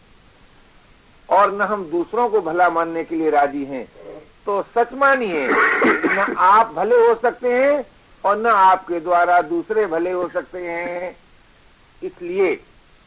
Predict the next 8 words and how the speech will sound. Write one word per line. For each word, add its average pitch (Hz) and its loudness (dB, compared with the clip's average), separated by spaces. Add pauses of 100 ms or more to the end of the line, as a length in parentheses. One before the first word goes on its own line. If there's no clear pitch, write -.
(560)
यदि 165 -2
आप 156 4 (160)
सचमुच 185 -6 (2500)
साधन 170 0
निष्ठ 240 -10
होना 160 -6
चाहते 135 -6
हैं 139 -14